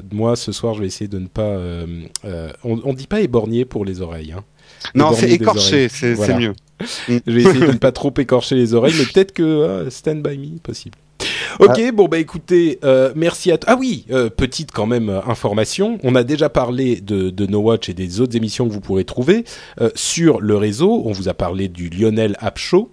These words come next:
Speaker 1: euh,
Speaker 2: Mhm.
Speaker 1: qui est, qui vous intéressera certainement puisqu'il parle aussi d'applications.
Speaker 2: Et puis c'est très riche, hein. Lionel Apcho, il teste énormément d'applications.
Speaker 1: Ouais.
Speaker 2: Vraiment un gros, gros travail de test, hein, de, de
Speaker 1: Et en
Speaker 2: la part
Speaker 1: vidéo.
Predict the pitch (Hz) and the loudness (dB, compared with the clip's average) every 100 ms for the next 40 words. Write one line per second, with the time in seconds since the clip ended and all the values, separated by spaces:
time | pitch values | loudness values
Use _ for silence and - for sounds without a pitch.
0 | _ _ _ - 110 92 87 123 156 95 | _ _ _ -16 -8 -4 0 0 0 -2
1 | 92 85 - 90 87 90 95 95 104 101 | -4 -8 -10 -8 -6 -4 -4 -2 -2 -2
2 | - 98 101 107 104 107 98 - - 95 | -4 -4 -4 -2 -4 -4 -8 -12 -6 -4
3 | 95 92 101 98 - 82 110 - 233 - | -4 -6 -8 -8 -8 -6 -6 -4 -6 -8
4 | - - _ - 120 180 - 156 - 196 | -20 -20 _ -2 2 2 2 0 2 2
5 | 165 147 - 127 120 131 135 127 - - | 2 0 -2 -2 0 0 0 -2 -2 0
6 | 170 123 - 147 131 123 123 190 202 175 | 0 0 2 0 0 -2 0 0 0 2
7 | 160 151 147 147 131 113 123 123 107 - | 2 0 0 0 0 -4 -2 0 0 -2
8 | 135 101 127 120 131 143 110 120 175 170 | 0 -2 0 0 2 0 0 2 2 4
9 | 170 165 - 139 143 127 123 110 101 - | 2 2 0 0 0 0 0 -2 -2 -4
10 | 104 104 98 90 127 120 185 160 190 190 | -4 -2 -6 0 2 4 4 6 6 4